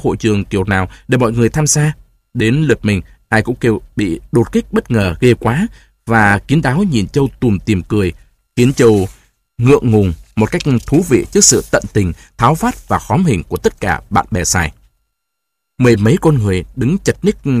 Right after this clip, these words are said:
trong căn phòng của Hiểu, cười nói ồn ào thỏa mãn vì công việc của người nào cũng khó, cũng gấp gáp, cũng đầy trắc trở mà hoàn thành xuất sắc. Châu không thể ngờ tất cả đều nhanh chóng, đều tốt đẹp đến thế. Đi trên đường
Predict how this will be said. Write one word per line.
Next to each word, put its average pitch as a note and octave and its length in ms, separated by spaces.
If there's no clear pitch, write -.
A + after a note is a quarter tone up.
trong A#2 160
căn A#2 120
phòng F2+ 280
của F#2+ 240
Hiểu, E2+ 240
cười A2+ 200
nói G#2+ 240
ồn A2 220
ào D#3 320
thỏa E2 220
mãn A#2+ 260
vì A#2 200
công E3+ 120
việc A2+ 140
của G2 180
người G2+ 160
nào F2+ 220
cũng - 280
khó, D#3 460
cũng C3 160
gấp A3 220
gáp, A#3+ 180
cũng D3+ 180
đầy G2+ 160
trắc - 260
trở F2 220
mà F#2 140
hoàn G2+ 180
thành F2+ 200
xuất D#3 200
sắc. E3+ 220
Châu A2 400
không C3+ 120
thể G#2+ 180
ngờ F#2 240
tất - 160
cả F2 240
đều A2 280
nhanh D3+ 160
chóng, E3 300
đều A2+ 160
tốt - 200
đẹp G#2+ 180
đến D3 140
thế. C3+ 280
Đi B2+ 260
trên A#2+ 240
đường G2+ 220